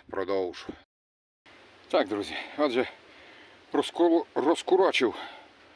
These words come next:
цю плату зарядки, під'єднав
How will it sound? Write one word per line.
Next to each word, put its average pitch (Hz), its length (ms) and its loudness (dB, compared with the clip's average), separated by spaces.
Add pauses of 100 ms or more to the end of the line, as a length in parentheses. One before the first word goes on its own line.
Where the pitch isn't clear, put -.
(360)
цю 143 140 -4
плату 135 460 0
зарядки, 139 640 2 (1200)
під'єднав 135 640 2